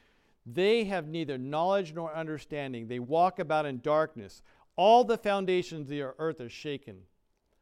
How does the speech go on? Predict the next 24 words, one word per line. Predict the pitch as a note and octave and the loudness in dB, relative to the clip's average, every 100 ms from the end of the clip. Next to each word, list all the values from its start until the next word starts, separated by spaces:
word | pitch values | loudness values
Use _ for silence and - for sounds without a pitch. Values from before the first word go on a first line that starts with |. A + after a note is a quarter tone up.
| _ _ - | _ _ -4
I | D3+ G#3+ A3+ | 2 2 2
said, | - F#3+ F#3+ D#3+ A#2+ | -4 -2 0 0 -2
'You | C3 C3+ | -6 -6
are | A#2+ | -6
gods, | A2 D3 C#3 A2 G#2 - - _ | -4 -2 -2 -2 -8 -20 -20 _
sons | - - G3 G3+ E3+ | -12 -2 0 0 -2
of | D#3+ | -4
the | |
Most | D#3 D#3 D3 - | -2 -2 -2 -4
High, | D#3+ C3+ A2 _ _ _ | -2 -2 -6 _ _ _
all | D#3+ G#3 A3 | 0 2 4
of | F3 A#2+ | 2 -2
you. | A#2 F2+ - _ _ _ _ - | -10 -12 -18 _ _ _ _ -10
Nevertheless, | C#3+ F3+ G3+ G#3 G3+ G3 E3+ B2+ - - - | 0 0 2 2 2 4 2 0 -10 -20 -16
you | B2+ D#3 G3+ A3 | -10 -4 -4 -2
men | G3 G3+ F3 C#3+ | -2 -2 -2 -6
shall | - D3+ C3+ D#3 | -6 -4 -4 -2
all | D#3+ E3 | 0 0
die | C3+ D3+ D3 C3+ | -2 0 0 0
and | B2 A#2+ | -4 -8
fall | C#3+ C#3+ C#3+ C3+ | -4 -2 -2 -2
like | B2+ B2 - | -4 -6 -10
any | C#3+ C#3+ C3 | -12 -10 -10
prince. | - C3+ G2+ - - | -8 -8 -10 -18 -20